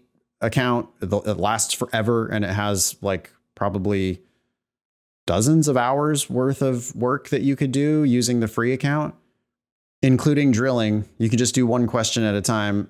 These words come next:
You could jump right in there, Blair, and start learning instead of, like,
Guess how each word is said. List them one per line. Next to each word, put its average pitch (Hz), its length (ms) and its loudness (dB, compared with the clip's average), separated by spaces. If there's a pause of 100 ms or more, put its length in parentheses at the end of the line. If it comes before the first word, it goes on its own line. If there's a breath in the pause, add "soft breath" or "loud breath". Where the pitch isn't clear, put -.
(120)
You 123 100 0
could 123 120 0
jump 127 260 0
right 107 180 0
in 104 140 2
there, 90 160 -2
Blair, 92 300 -2
and 90 120 -2
start 98 240 -2
learning 92 520 -2
instead 95 400 -2
of, 85 240 -4
like, 87 220 -2